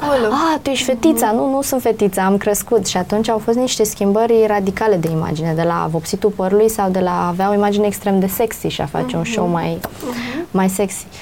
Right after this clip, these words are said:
Speaker 2: Acum, evident, fiind, fiind mamă și evoluând și depășind treizeci de ani, din nou există s-, o continuă schimbare de imagine, o evoluție,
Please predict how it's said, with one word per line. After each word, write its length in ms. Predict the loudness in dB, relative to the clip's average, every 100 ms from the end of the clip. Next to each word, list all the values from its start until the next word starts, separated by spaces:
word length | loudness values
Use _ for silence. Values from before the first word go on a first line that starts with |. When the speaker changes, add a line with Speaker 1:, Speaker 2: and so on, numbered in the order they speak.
| -16 -16 -8
Speaker 2:
Acum, 540 | -4 -4 0 0 2 2 0 0
evident, 440 | 2 2 2 0
fiind, 400 | -2 0 2 2 2 -2 -4 -6 -8 -4
fiind 280 | 0 2
mamă 300 | 2 2 2
și 140 | 0 0
evoluând 480 | 0 0 2 2 2
și 140 | 0
depășind 580 | -2 -2 -4 -2 0 0
treizeci 420 | 0 0 2 0
de 100 | 0 0 2
ani, 140 | 2
din 140 | 4
nou 260 | 4 4 2
există 640 | 2 0 -2 -2 0 -2 -4 -6
s-, 220 | -8 -6 -4 -2 -2
o 80 |
continuă 480 | -2 -2 -2 0 0 0
schimbare 420 | 0 0 2 0
de 120 | 0
imagine, 560 | 2 2 0 -2 -4 -2
o 80 |
evoluție, 760 | 0 2 2 2 2 0 0 -2